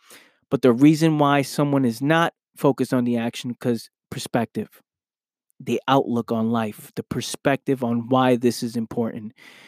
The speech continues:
Now, this applies not only to the gym, but this applies to someone who works a job that they hate. Just think about it. You work a job that you hate, so the second you go in, you're thinking about three o'clock. Or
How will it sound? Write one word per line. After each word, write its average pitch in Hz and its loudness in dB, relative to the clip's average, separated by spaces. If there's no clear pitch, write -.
Now, 135 4
this 156 2
applies 135 0
not 139 4
only 139 4
to - -8
the 117 -2
gym, 139 4
but 131 -4
this 127 2
applies 127 0
to 127 -4
someone 131 2
who 127 2
works 123 2
a 123 -2
job 117 0
that 117 0
they 135 4
hate. 151 2
Just - 0
think 190 2
about 123 0
it. - -12
You 139 6
work 156 6
a 160 0
job 143 2
that 131 2
you 131 -2
hate, 131 0
so - -12
the 117 -8
second 165 -2
you 151 0
go 143 4
in, 143 2
you're 120 0
thinking 131 -4
about 127 -2
three 131 -2
o'clock. 110 -6
Or 110 -16